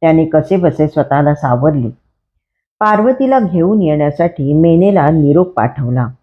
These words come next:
त्या संदेशाने ती फारच व्यथित झाली. अश्रू भरल्या डोळ्यांनी सर्व तयारी करू लागली. तिने वैदिक आणि लौकिक कुलाचाराला अनुसरून पार्वतीला रत्नजडित अलंकार घातले,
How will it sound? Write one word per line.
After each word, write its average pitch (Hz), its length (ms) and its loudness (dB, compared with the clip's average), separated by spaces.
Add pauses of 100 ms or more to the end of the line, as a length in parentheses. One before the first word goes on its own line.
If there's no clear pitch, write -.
(520)
त्या 175 140 2
संदेशाने 160 760 2
ती 196 240 -4
फारच 170 440 0
व्यथित 156 460 0
झाली. 127 460 -2 (760)
अश्रू 226 360 0
भरल्या 175 340 2
डोळ्यांनी 156 600 0
सर्व 175 380 0
तयारी 147 320 0
करू 139 280 -4
लागली. 123 380 -4 (680)
तिने 175 220 4
वैदिक 160 540 2
आणि 160 300 0
लौकिक 147 420 -2
कुलाचाराला 147 800 2
अनुसरून 147 580 -2 (460)
पार्वतीला 190 720 0
रत्नजडित 170 640 -2 (180)
अलंकार 175 640 2
घातले, 131 400 -4